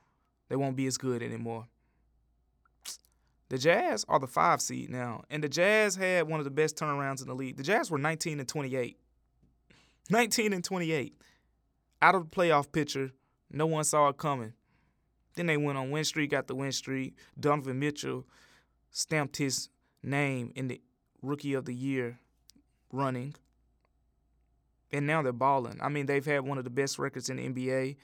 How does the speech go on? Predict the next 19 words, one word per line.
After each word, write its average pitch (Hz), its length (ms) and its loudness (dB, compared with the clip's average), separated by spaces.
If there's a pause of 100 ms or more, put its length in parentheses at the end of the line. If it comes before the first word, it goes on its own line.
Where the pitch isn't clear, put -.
(180)
since 139 240 -6
that 131 160 0
nineteen 135 480 -4
and 120 100 -8
twenty-eight 127 560 -4 (640)
start. 147 520 2 (1200)
And 156 140 0
you 156 80 0
look 165 160 0
at 151 80 -4
the 135 60 -12
Thunder, 170 360 0
it's 143 120 -2
just 139 180 -2
a 127 80 -4
big 139 340 -4
bottle 135 320 2
of 120 120 -10
inconsistency. 123 920 -6